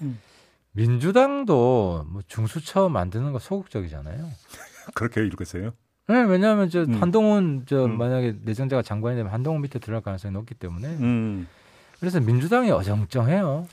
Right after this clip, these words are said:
Speaker 1: 그러니까 솔직히,
Speaker 2: 어정쩡.
Speaker 1: 솔직히 지켜보는 입장에서 국민의힘도 이해가 안 되는 부분이 있고 민주당도 이해가 안 되는 부분이 있는데 예를 들어서 국민의힘만 한번 여쭤볼게요. 그러니까 중재안에 합의를 했다가 의총, 그러니까 최고위원회에서 재논의 결정이 이루어졌고, 그러니까 지금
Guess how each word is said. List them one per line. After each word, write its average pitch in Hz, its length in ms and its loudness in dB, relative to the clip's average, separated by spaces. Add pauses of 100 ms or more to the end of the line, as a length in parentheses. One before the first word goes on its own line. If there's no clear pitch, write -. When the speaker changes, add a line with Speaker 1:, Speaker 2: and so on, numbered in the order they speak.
(140)
Speaker 1:
그러니까 170 220 -6
솔직히, 202 400 2
Speaker 2:
어정쩡. - 100 0
Speaker 1:
솔직히 208 320 -4
지켜보는 202 500 -2
입장에서 90 840 -4 (480)
국민의힘도 240 600 6
이해가 151 300 4
안 127 80 2
되는 139 200 2
부분이 104 240 -4
있고 101 140 -4
민주당도 139 460 2
이해가 113 180 2
안 92 100 -2
되는 107 200 0
부분이 90 300 -6
있는데 78 180 -6
예를 131 120 6
들어서 170 200 -2
국민의힘만 180 720 2
한번 160 200 0
여쭤볼게요. 85 600 -6 (560)
그러니까 190 200 0
중재안에 208 920 4
합의를 233 440 2
했다가 175 340 0
의총, 147 580 2
그러니까 135 320 2
최고위원회에서 196 640 0
재논의 156 460 0
결정이 123 340 0
이루어졌고, 131 840 0
그러니까 123 240 -2
지금 135 260 0